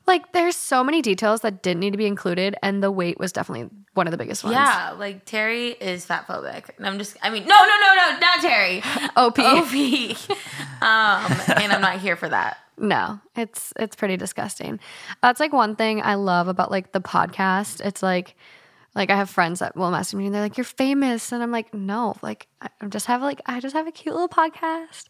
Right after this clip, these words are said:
Speaker 2: Yeah.
Speaker 1: But, like, I've only gotten recognized, like, once, and it is, like, so nice that I can still go out and, like, grocery shop.
Speaker 2: Yeah.
Speaker 1: And it just, it feels really good.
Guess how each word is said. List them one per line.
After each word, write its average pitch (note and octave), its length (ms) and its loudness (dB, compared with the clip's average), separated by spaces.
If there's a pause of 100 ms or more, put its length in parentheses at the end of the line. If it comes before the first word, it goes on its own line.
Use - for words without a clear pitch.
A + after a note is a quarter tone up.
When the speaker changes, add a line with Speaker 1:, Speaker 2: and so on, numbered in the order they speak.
(280)
Speaker 2:
Yeah. E3+ 320 0
Speaker 1:
But, A#3+ 120 4
like, A#3+ 260 2
I've A#3 340 2
only A3 240 0
gotten A3 240 2
recognized, F#3 580 -2
like, E3 120 -8
once, D3 460 -4
and F#3+ 120 -2
it F#3 80 0
is, F#3 140 -2
like, F#3 160 -4
so - 360 -2
nice F#3 280 0
that F#3+ 100 -6
I F#3 60 -2
can F3+ 140 -6
still F3+ 200 -2
go F3+ 160 -2
out D#3+ 240 0
and, F#3 120 -4
like, E3+ 220 -6
grocery E3+ 360 -4
shop. A#3+ 500 -2
Speaker 2:
Yeah. D#3+ 400 0 (240)
Speaker 1:
And G3+ 120 -6
it F#3+ 100 -6
just, - 280 -8 (140)
it G3 80 -8
feels D#3+ 300 -6
really D3+ 220 -8 (500)
good. C3 320 -4